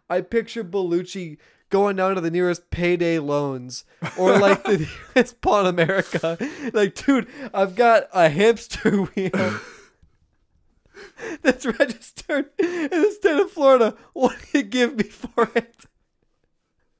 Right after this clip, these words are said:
Speaker 1: <laughs> And he puts in a hawk. That's probably how he pays for the next iteration, because
Speaker 2: Yep.
Speaker 1: the picture of the first iteration and the one they pictured him in,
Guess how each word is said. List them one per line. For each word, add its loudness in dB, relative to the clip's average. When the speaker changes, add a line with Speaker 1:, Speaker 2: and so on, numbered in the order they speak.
Speaker 1:
<laughs> -2
And 2
he 2
puts -4
in -4
a 2
hawk. -6
That's -10
probably -4
how 0
he -4
pays -6
for -14
the -4
next -6
iteration, -4
because -2
Speaker 2:
Yep. 2
Speaker 1:
the -4
picture -2
of 0
the -4
first -4
iteration -4
and -6
the 0
one 2
they 0
pictured -4
him -2
in, -2